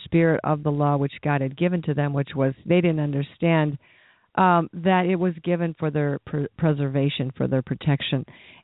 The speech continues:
And so they became weary. And actually in Isaiah, we see this all over, but I just see, um, in Isaiah, he says, uh, verse twenty-nine, uh, chapter twenty-nine, verse nine, "Pause and wonder, blind, you your-, yourselves, and be blind.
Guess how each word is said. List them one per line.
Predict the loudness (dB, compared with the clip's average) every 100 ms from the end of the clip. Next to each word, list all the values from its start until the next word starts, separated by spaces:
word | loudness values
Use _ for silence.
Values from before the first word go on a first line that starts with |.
| 0
And | 2 2
so | 0
they | 2 2
became | 0 -2 -2 -2
weary. | 0 0 2 0 -2
And | -4 -4
actually | -4 -4 -6
in | -4
Isaiah, | -4 -2 2 2 4
we | 2 0
see | -2
this | -2 -4 -2
all | 2 2
over, | 2 0
but | 0
I | 0
just | 0 -4 0
see, | 0 0 -2
um, | -2 -2 -6 _ -20 _ _
in | 0 2
Isaiah, | 0 2 2 4 2
he | -2 0
says, | 2 2 0
uh, | 0 0 -2 _ _ _ _ _ _
verse | 0 0 -2 -8
twenty-nine, | -4 -2 0 2 2 0 0
uh, | 0
chapter | 0 -2
twenty-nine, | -4 -4 -2 -2
verse | -2 -4 -2
nine, | 0 0 -4 -18 -20 -20 -10
"Pause | 0 2 2
and | 0 0
wonder, | 0 0 -2 -4
blind, | -4 -4 -4 -6 -8 -12 _ -8
you | -4
your-, | -2 -2 -2
yourselves, | -4 -2 2 2 2 0 -6
and | -4 0
be | -2
blind. | 0 -2 -2 -4